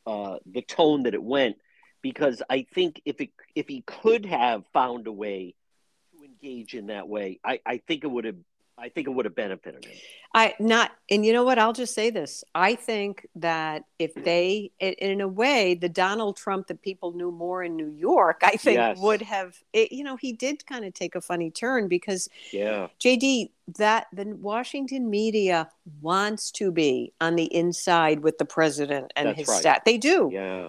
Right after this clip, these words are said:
Speaker 2: So I think that was a large missed opportunity by Trump to just not show up.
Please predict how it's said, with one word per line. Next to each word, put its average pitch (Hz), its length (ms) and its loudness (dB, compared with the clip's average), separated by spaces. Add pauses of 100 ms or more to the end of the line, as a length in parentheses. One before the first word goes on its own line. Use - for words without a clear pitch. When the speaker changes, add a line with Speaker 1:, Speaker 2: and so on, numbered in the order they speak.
Speaker 2:
So 220 480 4
I 208 100 0
think 254 280 -4
that 202 180 -2
was 190 160 -8
a 180 60 -4
large 190 500 -4
missed 214 260 -8
opportunity 220 680 -4
by 175 200 0
Trump 147 500 -8
to 185 120 -12
just 185 280 -2
not 185 420 2
show 190 360 0
up. - 400 0